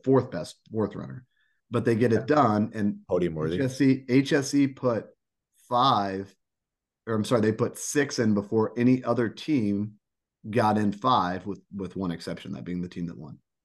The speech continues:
Speaker 2: Yeah.
Speaker 1: And
Speaker 2: Yeah, I
Speaker 1: the
Speaker 2: mean,
Speaker 1: top
Speaker 2: you know,
Speaker 1: four come back next year.
Speaker 2: Well, and that's what I was gonna say. As you look at it, you know, they only lose one senior who scored. So, you know, the, the present is obviously really great for the Royals, but the future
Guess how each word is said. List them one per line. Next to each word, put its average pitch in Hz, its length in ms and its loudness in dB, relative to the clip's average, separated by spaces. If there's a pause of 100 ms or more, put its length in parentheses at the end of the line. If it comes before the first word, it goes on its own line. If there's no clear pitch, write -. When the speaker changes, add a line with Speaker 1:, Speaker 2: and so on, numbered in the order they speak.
(240)
Speaker 2:
Yeah. 78 240 -6 (960)
Speaker 1:
And - 80 6
Speaker 2:
Yeah, 127 140 8
I 104 80 2
Speaker 1:
the - 20 2
Speaker 2:
mean, 104 160 -2 (160)
Speaker 1:
top 120 80 4
Speaker 2:
you 113 40 2
know, 101 180 6
Speaker 1:
four 117 100 0
come 113 200 2
back 107 240 2
next - 280 -12
year. - 160 -16 (720)
Speaker 2:
Well, 107 260 8
and 104 180 4
that's 107 160 2
what 123 60 2
I 107 40 4
was 98 100 -4
gonna 95 160 -4
say. 98 260 2
As 87 140 -4
you 92 100 -4
look 98 180 -2
at 85 200 0
it, 82 100 -4
you 90 100 -6
know, 85 200 -2
they 85 320 -4
only 90 180 -2
lose 85 240 -4
one 87 200 -4
senior 90 440 -4
who 85 120 -8
scored. 104 480 0
So, 85 420 -2 (440)
you 107 140 -4
know, 87 160 0
the, 87 300 0
the - 100 -4
present 113 480 2
is 87 160 -2
obviously 85 460 -4
really 82 280 -4
great 80 500 -8
for 80 500 -6 (400)
the 95 80 -4
Royals, 87 480 0
but 92 180 -4
the 87 60 -6
future 87 680 0